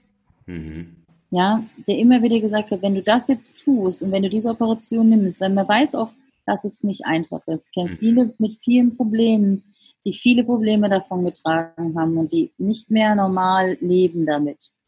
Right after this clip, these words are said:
Speaker 1: Mhm.
Speaker 2: Ja, es ist zwar eine normale Operation geworden, aber es gibt auch eben,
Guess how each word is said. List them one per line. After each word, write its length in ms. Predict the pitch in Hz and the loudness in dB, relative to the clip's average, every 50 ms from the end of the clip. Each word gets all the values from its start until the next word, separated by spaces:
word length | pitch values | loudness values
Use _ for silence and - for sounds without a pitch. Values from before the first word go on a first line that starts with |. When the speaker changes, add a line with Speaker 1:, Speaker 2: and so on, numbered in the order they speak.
| _ _ | _ _
Speaker 1:
Mhm. 200 | - 92 - 147 175 | -10 -10 -8 -4 0
Speaker 2:
Ja, 160 | 180 196 202 | 2 2 2
es 120 | 190 - | 2 0
ist 180 | 233 220 - - | -4 -8 -6 -2
zwar 120 | - 226 | 0 0
eine 160 | 220 202 196 | 2 2 0
normale 420 | 190 185 180 185 180 185 202 220 196 | 0 0 0 2 2 4 4 4 2
Operation 600 | 196 - - 180 180 180 - - - 190 180 175 | 2 0 -2 -2 -2 -2 -4 -4 -4 -2 0 0
geworden, 680 | 170 165 156 170 175 180 202 214 - 247 254 277 302 - _ _ _ _ _ _ _ | 0 0 0 2 4 4 4 4 4 6 6 6 4 2 _ _ _ _ _ _ _
aber 600 | - 185 196 202 202 202 208 214 220 233 240 247 - _ _ _ | -2 0 0 0 0 2 2 4 4 4 2 0 -4 _ _ _
es 120 | - - - | -20 -8 -6
gibt 200 | 226 208 220 - | -6 -4 -2 -2
auch 140 | - - - | -2 -2 0
eben, 420 | 196 214 202 214 208 202 175 - | -2 0 2 2 2 0 -2 -6